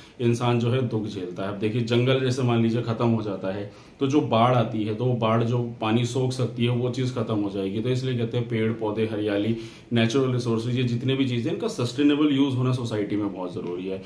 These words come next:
तो आपका क्या opinion है इस bill के बारे में, आप इसको ज़रूर mention करें। और exam point of view से ये बहुत ही ज़्यादा important question है, आपके जीएस में, answer writing में आपको ज़रूर मिलेगा, क्योंकि environment का एक बहुत important topic है ये।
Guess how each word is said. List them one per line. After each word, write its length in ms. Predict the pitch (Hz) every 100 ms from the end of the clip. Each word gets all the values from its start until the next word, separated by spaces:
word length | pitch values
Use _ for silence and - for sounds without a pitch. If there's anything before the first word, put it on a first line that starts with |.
| - - -
तो 60 |
आपका 440 | 226 160 170 226 214
क्या 140 | 214
opinion 400 | 202 185 156 160
है 120 | 170
इस 200 | 165 117
bill 220 | 120 127
के 80 | 131
बारे 240 | 117 110 117
में, 140 | 143 - -
आप 220 | 113 113
इसको 280 | 127 127 123
ज़रूर 260 | 110 117 135
mention 440 | 131 123 135 127
करें। 300 | 131 175 208 - - -
और 140 | 165 160
exam 280 | 120 123 143
point 240 | 143 131
of 100 | 127
view 140 | 123 127
से 120 | 156
ये 140 | 151
बहुत 300 | 147 113 117
ही 40 | 123
ज़्यादा 200 | 127 120
important 460 | 117 107 101 120
question 320 | 117 110 120 113
है, 140 | 117
आपके 400 | 117 113 143 185 - - 117
जीएस 400 | 110 127 139 139
में, 140 | 139
answer 260 | 127 113 123
writing 280 | 120 127 127
में 80 |
आपको 340 | 131 117 113 127
ज़रूर 280 | 120 139 139
मिलेगा, 340 | 120 117 127
क्योंकि 200 | 135 151
environment 520 | 131 113 110 120 117
का 60 | 131
एक 140 | 117
बहुत 260 | 117 120 -
important 440 | 113 110 104 113
topic 280 | 95 90 101
है 220 | - 90
ये। 120 | 95